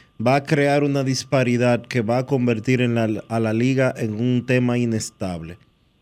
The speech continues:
¿Qué tanto aumentó la nómina de los Toros del Este? Porcentualmente, porque yo sé que ustedes manejan eso, eh, de manera discreta. En comparación con el año pasado, para la temporada próxima,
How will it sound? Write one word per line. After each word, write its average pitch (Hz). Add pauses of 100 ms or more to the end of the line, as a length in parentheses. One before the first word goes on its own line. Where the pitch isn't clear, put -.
(200)
¿Qué 202
tanto 208
aumentó 151
la 120
nómina 127
de 131
los 123
Toros 123
del 110
Este? 92 (260)
Porcentualmente, 139
porque 120
yo 131
sé 143
que 131
ustedes 139
manejan 127
eso, 127 (400)
eh, 117
de 113
manera 117
discreta. 110
En 127
comparación 160
con 180
el 165
año 170
pasado, 143 (260)
para 135
la 123
temporada 131
próxima, 104